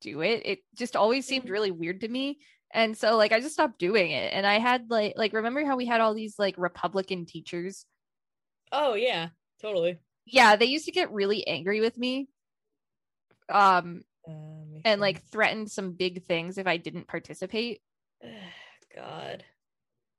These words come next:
Speaker 2: It's like, uh, uh, we could go into, like, well, I guess we are going to, you know,
Speaker 1: We
Speaker 2: go
Speaker 1: are
Speaker 2: into,
Speaker 1: going to
Speaker 2: like
Speaker 1: go into it.
Speaker 2: Well, good, 'cause, like, I didn't realize how brainwashy it was until I was in, like, college.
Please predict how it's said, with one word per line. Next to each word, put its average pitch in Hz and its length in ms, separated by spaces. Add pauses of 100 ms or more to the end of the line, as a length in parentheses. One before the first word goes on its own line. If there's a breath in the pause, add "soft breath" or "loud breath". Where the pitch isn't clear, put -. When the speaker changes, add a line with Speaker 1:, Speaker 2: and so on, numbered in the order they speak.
(180)
Speaker 2:
It's 262 120
like, 254 200
uh, 175 840
uh, 220 80 (160)
we 233 180
could 269 220
go 214 220
into, 185 220
like, 160 340 (120)
well, 208 160
I 208 80
guess 220 240
we 190 80
are 180 200
going 160 300
to, 165 140
you 175 120
know, 254 80
Speaker 1:
We 254 120
Speaker 2:
go 254 80
Speaker 1:
are 254 120
Speaker 2:
into, 226 60
Speaker 1:
going 220 200
to 208 60
Speaker 2:
like - 20
Speaker 1:
go 196 160
into 185 280
it. 165 360
Speaker 2:
Well, 240 200
good, 226 360
'cause, 226 220
like, 202 340 (500)
I 220 160
didn't 285 300
realize 214 500
how 202 180
brainwashy 180 760
it 160 80
was 170 360
until 170 560
I 165 140
was 160 160
in, 165 60
like, 147 180
college. 208 680